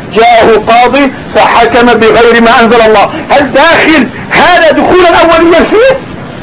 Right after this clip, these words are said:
دخول أولي ابتدائي. فهمتم هذه القضية؟ الأمثلة كثيرة، أضرب لكم أمثلة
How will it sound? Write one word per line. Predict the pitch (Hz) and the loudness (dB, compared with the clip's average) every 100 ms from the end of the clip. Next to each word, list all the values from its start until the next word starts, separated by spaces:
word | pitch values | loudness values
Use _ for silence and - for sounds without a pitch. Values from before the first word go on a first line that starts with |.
| - - - | -16 -16 -12
دخول | - 440 | -6 -2
أولي | 466 554 508 403 | 0 2 2 0
ابتدائي. | 339 359 480 427 392 - - - - - - - - - - - - - | 0 0 2 0 -2 -4 -16 -16 -16 -14 -16 -16 -16 -16 -14 -16 -12 -4
فهمتم | 233 254 233 | -2 0 2
هذه | 233 214 | 2 2
القضية؟ | - 202 - 480 | 0 0 2 2
الأمثلة | 202 233 208 220 | 2 0 2 0
كثيرة، | 202 - - 190 175 - - - - - - - - | 0 -2 0 0 0 -2 -10 -16 -14 -16 -16 -14 -4
أضرب | 285 269 233 | -4 -2 -2
لكم | 226 220 | -2 -2
أمثلة | 202 180 175 156 | -2 -2 -2 -4